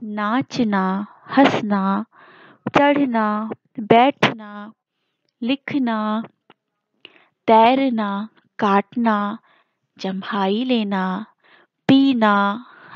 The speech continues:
रेंगना, कूदना, उड़ना,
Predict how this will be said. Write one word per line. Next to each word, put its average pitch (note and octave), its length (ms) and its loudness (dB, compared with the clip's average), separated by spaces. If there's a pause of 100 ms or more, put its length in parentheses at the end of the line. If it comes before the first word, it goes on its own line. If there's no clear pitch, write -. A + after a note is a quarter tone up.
रेंगना, A3 1000 2 (540)
कूदना, A3+ 920 2 (560)
उड़ना, A3+ 840 4